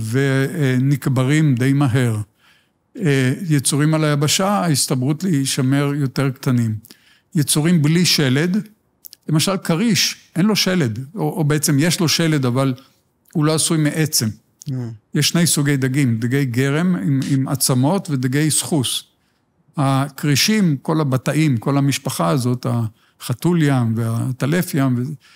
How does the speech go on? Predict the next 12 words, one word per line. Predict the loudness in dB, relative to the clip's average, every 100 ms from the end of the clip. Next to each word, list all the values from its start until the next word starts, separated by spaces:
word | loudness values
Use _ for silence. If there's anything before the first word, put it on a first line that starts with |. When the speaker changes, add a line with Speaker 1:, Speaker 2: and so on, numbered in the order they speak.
| _ _ -4
Speaker 1:
הם, | 0 0 0
אה, | 0 2 2 2 0 0
עם | 2 2
שלד | 2 0 0 0
מסחוס, | -2 -2 -2 -2 -6 -10 _ _ _ _ -12 -2
למעט | 0 2 0 0
השיניים. | 0 2 2 2 0 -4 _ _ _ _ _ _ _ _ _ _
ואנחנו | 0 0 0
מוצאים | 0 2 0 0
רק | 0
שיני | 0 2 2 0
כרישים. | 0 0 0 -2